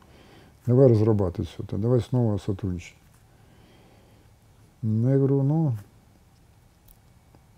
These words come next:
пос-, давай посмотрим, хотя, я говорю, ты раз обманул, обманешь, наверное, второй раз». И всё через девять месяцев повторилось. Он потом на одной из встреч сказал: «Слушай,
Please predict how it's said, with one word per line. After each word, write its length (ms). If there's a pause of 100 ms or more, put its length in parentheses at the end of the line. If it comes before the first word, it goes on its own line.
(220)
пос-, 180
давай 260 (140)
посмотрим, 540
хотя, 300
я 60
говорю, 440 (460)
ты 160
раз 200
обманул, 400
обманешь, 400
наверное, 220
второй 320
раз». 120 (1120)
И 240
всё 220
через 200
девять 180
месяцев 380
повторилось. 640 (560)
Он 160
потом 400 (2000)
на 260
одной 220
из 40
встреч 300
сказал: 420
«Слушай, 400